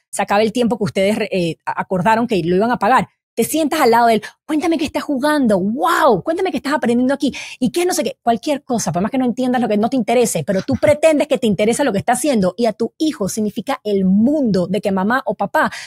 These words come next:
tomaron un interés en algo que para ellos es importante,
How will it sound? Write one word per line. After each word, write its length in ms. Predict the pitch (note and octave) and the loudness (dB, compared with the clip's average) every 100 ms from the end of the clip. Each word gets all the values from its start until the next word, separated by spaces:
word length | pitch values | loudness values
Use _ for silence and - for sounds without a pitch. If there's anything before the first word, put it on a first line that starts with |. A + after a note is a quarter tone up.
| - | -6
tomaron 320 | A3+ A3 B3 | 0 2 2
un 140 | C4+ C4+ | 2 0
interés 400 | B3+ A#3 C#4 A3+ | 0 2 2 2
en 80 | G3 | 0
algo 160 | G#3+ | -2
que 100 | G#3+ | -2
para 240 | G3 F3+ F3+ | -2 -2 0
ellos 420 | C4 G3+ F3 D3 - | 2 2 -2 -4 -4
es 120 | F3 | -2
importante, 640 | F#3 E3+ - C#3+ C#3+ - | -2 -4 -4 -6 -8 -14